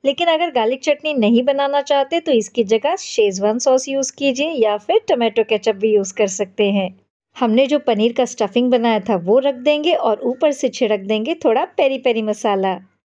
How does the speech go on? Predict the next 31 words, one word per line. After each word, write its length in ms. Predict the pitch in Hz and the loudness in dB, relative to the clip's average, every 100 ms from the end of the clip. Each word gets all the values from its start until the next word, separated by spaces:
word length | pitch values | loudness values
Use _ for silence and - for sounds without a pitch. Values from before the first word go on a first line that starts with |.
| _ | _
और 200 | 220 190 - | -18 -18 -4
फिर 240 | 302 381 403 | 0 0 -2
हम 160 | 240 220 | -2 -2
इसे 240 | 202 202 190 - | -4 -6 -8 -10
फोल्ड 380 | - 247 285 - | 0 2 2 2
करेंगे 520 | 302 285 294 294 339 | 2 2 -2 0 -2
और 420 | - 226 285 508 | 0 -2 0 -2
सर्व 380 | - - 285 240 - | -4 0 2 0 -2
करेंगे। 560 | 233 214 202 196 190 190 _ _ _ _ - | -2 -2 -4 -4 -6 -6 _ _ _ _ -4
आप 220 | 254 285 | -4 -2
चाहे 220 | 311 294 311 | -2 0 2
तो 120 | 311 | 2
इसे 220 | 262 320 320 - | 2 2 -2 0
ऐसे 260 | - - 302 | -2 0 -2
ही 160 | 285 | 0
एंजॉय 340 | 294 269 269 262 | 0 2 0 2
कर 160 | 269 | 0
सकते 420 | 254 277 262 277 | 0 -2 0 0
हैं, 160 | 269 269 - - - | 0 -2 -8 -20 -2
लेकिन 460 | 220 220 214 311 359 571 | 2 2 2 -4 -4 -6
ये 120 | 233 240 | -2 -2
केचप 460 | 240 247 - 254 - | 0 -4 0 -4 0
के 80 | 269 | -2
साथ 320 | 262 254 233 | 2 0 2
या 100 | 262 | 0
फिर 200 | 247 320 285 | 0 -2 0
हरी 260 | 220 233 | -2 -2
चटनी 340 | 247 269 247 254 | 0 -2 -2 -2
के 140 | 269 | -2
साथ 200 | 254 240 | 2 0
भी 180 | 226 349 | 2 0